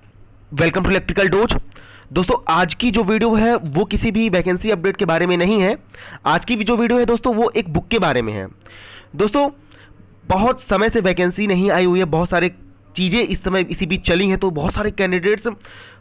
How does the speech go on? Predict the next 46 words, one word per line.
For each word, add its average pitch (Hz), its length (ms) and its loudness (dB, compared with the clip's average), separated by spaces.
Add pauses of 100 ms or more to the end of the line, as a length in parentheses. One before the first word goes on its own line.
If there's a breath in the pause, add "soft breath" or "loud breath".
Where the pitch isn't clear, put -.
परेशान 202 360 2
होते 190 220 0
हैं 190 140 0
कि 190 120 -10
टीजी 165 240 -2
टू 180 80 -4
का 180 100 0
exam 156 300 0
नहीं 170 180 0
हो 160 120 0
रहा 151 200 2
है, 151 180 2
vacancy 139 440 -2
नहीं 160 200 -2
आ 139 80 0
रही 139 160 -4
है, 170 140 -2 (420 loud breath)
तो 214 60 2
बहुत 202 280 -2
सारे 240 160 2
लोग 233 280 0 (240)
frustration 208 420 -2
वाले 208 160 2
माहौल 185 260 2
में 190 140 0
जी 170 140 -2
रहे 175 140 2
हैं। 151 180 0 (580 loud breath)
तो 233 100 2
दोस्तों, 247 520 0 (600)
बहुत 180 260 0
सारे 240 160 2
लोग 226 240 2
ये 233 140 -4
comment 202 320 0
करते 196 200 -2
हैं, 190 60 0
"सर, 190 220 2 (100)
मुझे 170 160 0
समझ 175 220 0
नहीं 180 100 0
आ 170 40 2
रहा, 170 80 2
मैं 165 140 0
क्या 156 180 2
करूं?" 160 280 0